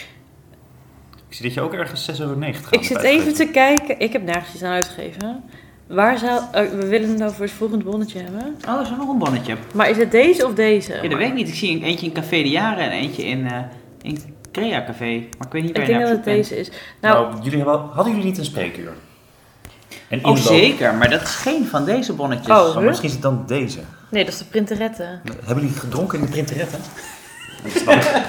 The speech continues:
Speaker 1: dan snap ik wel dat mensen denken dat het niet heel gezellig om bij aan te schuiven.
Speaker 3: Eh, nee, dat was in de Doelen.
Speaker 1: <laughs>
Speaker 3: Ehm, ja,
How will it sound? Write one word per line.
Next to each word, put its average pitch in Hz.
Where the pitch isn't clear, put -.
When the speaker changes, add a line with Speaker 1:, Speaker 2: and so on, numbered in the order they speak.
Speaker 1:
dan 220
snap 135
ik 139
wel 143
dat 139
mensen 143
denken 143
dat 143
het 143
niet 139
heel 120
gezellig 107
om 110
bij -
aan 104
te 101
schuiven. -
Speaker 3:
Eh, 185
nee, 190
dat 202
was 208
in -
de -
Doelen. 214
Speaker 1:
<laughs> -
Speaker 3:
Ehm, 117
ja, -